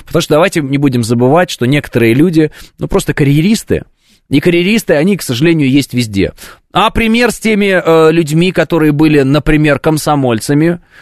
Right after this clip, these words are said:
м, э, да, э, партийными деятелями видными, а потом превратились в, э, неистовых демократов и олигархов, и, э, то, э, достояние народа, которое, ну,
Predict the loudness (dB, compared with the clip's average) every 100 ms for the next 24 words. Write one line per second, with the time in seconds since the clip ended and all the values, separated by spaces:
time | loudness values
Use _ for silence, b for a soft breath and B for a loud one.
0 | b 0 2 2 2 2 2 2 2 2
1 | 0 0 -2 -2 -2 0 0 0 2 2
2 | 2 2 2 2 0 0 2 2 2 0
3 | 0 0 0 2 0 0 0 0 0 0
4 | 2 4 4 2 2 2 2 0 -2 -2
5 | 0 0 0 0 0 -2 -8 -12 B B
6 | -2 0 0 -2 0 0 0 -2 -6 -8
7 | B B B -2 0 0 0 0 2 2
8 | 2 0 -2 -2 0 2 2 2 2 2
9 | 2 2 0 0 0 2 2 2 2 0